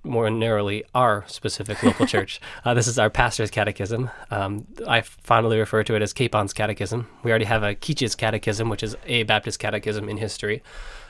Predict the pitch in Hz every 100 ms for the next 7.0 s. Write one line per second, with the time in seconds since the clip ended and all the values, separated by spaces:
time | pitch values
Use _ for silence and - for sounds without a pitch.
0 | - 113 98 104 - 107 104 117 - 104
1 | - - - _ - 311 - 127 107 -
2 | - _ - _ - - - - - 139
3 | 120 101 101 101 98 101 101 107 107 107
4 | 107 - 110 107 - 104 107 - 107 -
5 | 98 - 104 101 104 98 104 107 113 104
6 | 101 98 - - 104 - 110 110 107